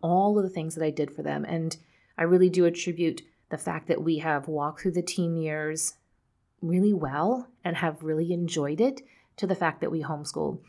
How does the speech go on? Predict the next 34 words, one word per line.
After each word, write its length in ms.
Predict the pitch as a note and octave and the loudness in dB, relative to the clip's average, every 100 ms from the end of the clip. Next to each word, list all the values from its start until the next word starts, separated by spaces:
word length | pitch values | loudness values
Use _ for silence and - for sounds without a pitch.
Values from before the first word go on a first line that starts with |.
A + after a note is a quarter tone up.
| _ - | _ -2
And 120 | F3 | 0
I 60 | |
think 160 | D#3+ D#3+ | 0 -2
it's 120 | D#3 | -4
really 280 | D#3 D#3+ D#3 | -2 -2 -2
important. 360 | D3 D3+ C#3+ C#3+ | -4 -4 -4 -4
So 260 | C3+ C#3 - - - | -4 -4 -8 -20 -4
that's 200 | D#3+ D3+ | -2 0
another 260 | D#3 D3 D3 | 0 0 0
little, 300 | C#3+ D3 - - _ _ | 0 -2 -6 -20 _ _
little 280 | C4 C#4 C4+ | 4 4 4
tidbit 340 | C4+ A#3 G3 | 4 4 6
right 180 | E3+ D#3+ | 6 4
there. 320 | D#3+ B2 C3+ - | 4 0 0 0
Another 300 | F#3+ G3+ G#3 | 2 6 6
reason 520 | G#3 G3 F#3+ F3 D3 - | 4 4 2 2 -4 -8
to 120 | - F3+ | -10 -10
keep 300 | - C#4+ C#4 | -4 -2 2
on 160 | B3 | 2
homeschooling 560 | G#3+ A#3+ - - E3 F3 | 2 0 -4 -4 -4 -2
all 140 | E3 | -2
the 120 | E3 F3+ | 0 0
<laughs> 140 | F#3 | 0
way 60 | F#3 | -4
through 220 | F3 D#3+ | -2 -2
high 160 | E3 | -2
school. 420 | D#3+ - B2+ C3+ - - | -4 -4 -4 -4 -8 -2
Okay, 440 | F3+ F#3 D#3+ B2+ - _ - | -2 0 -4 -4 -10 _ 0
you're 140 | F3+ | 4
all 140 | F3+ | 4
pumped 320 | F#3 G#3+ F#3 E3+ | 4 2 2 2
up 160 | D#3 | 0
now, 180 | D#3+ C3+ | -2 -2
right? 340 | C#3 G#3 C4+ | 2 0 -2